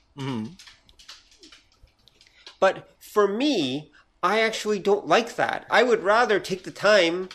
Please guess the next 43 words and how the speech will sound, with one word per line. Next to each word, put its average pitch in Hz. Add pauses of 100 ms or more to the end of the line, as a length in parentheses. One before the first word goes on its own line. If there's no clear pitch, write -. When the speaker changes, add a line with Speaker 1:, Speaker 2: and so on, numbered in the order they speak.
(240)
Speaker 2:
I 151
guess 165
I'm 156
a 127
simulationist 135
that 123
way, 127 (220)
I 175
would 185
rather 190
take 175
the 170
time 185
and 165
mow 175
down 175
those 156
minions. 156 (180)
I 175
would 185
rather, 185 (160)
like, 170
put 214
the 180
thought 180
into 170
it -
and 151
say, 165
"Okay, 175
so 160
I'm 151
gonna 143
divide 143
my 151
action, 151
I'm 131
gonna 127
do 123
this, 175
this, 175
and 135
this, 208